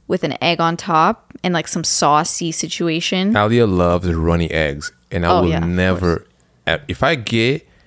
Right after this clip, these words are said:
Speaker 2: if I order something and it comes with, like, runny eggs,
Speaker 1: <sighs>
Speaker 2: I'm, I'm literally
Speaker 1: It's like
Speaker 2: not
Speaker 1: the world
Speaker 2: eating
Speaker 1: is,
Speaker 2: it.
Speaker 1: is on fire for you.
Speaker 2: Yeah, I'm not eating it.
Speaker 1: Yeah.
Speaker 2: 'Cause I can't.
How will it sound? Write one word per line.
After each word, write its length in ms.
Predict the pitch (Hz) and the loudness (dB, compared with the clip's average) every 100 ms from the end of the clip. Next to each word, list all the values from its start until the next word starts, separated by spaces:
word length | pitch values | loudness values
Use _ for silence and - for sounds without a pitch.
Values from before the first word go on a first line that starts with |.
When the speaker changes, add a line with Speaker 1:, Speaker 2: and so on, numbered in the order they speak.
| _ - | _ -6
Speaker 2:
if 120 | 98 | -4
I 60 | 160 | 0
order 240 | 107 110 | 2 2
something 500 | - 117 117 113 107 | 0 -4 -2 -2 -2
and 120 | 92 | -4
it 80 | 87 | -4
comes 240 | - 95 98 | -2 0 0
with, 120 | 82 | -2
like, 140 | 78 | -2
runny 260 | 85 87 85 | -2 0 0
eggs, 380 | 82 98 127 - _ _ _ _ - | 0 -2 -6 -16 _ _ _ _ -12
Speaker 1:
<sighs> 180 | - - | -6 -2
Speaker 2:
I'm, 280 | 95 92 - | 0 -2 -2
I'm 220 | 101 98 95 | 0 2 4
literally 160 | 107 120 | 4 4
Speaker 1:
It's 60 | |
like 140 | 190 196 | 2 2
Speaker 2:
not 120 | 180 | 2
Speaker 1:
the 60 | 185 | 2
world 160 | 180 | 2
Speaker 2:
eating 100 | 175 175 | 2 0
Speaker 1:
is, 240 | - - | -2 -4
Speaker 2:
it. 60 | 170 | -4
Speaker 1:
is 100 | 202 | -6
on 120 | 165 | -6
fire 300 | - - - | -4 -4 -4
for 120 | - - | -8 -2
you. 100 | 110 | 0
Speaker 2:
Yeah, 180 | 90 | 0
I'm 120 | 92 104 | 0 0
not 140 | 107 | 0
eating 260 | 95 101 80 | 0 -2 -4
it. 120 | 71 - _ _ | -8 -14 _ _
Speaker 1:
Yeah. 220 | - - - | -10 -8 -8
Speaker 2:
'Cause 120 | - - | -6 -4
I 80 | 87 | -2
can't. 340 | 98 98 | -2 -2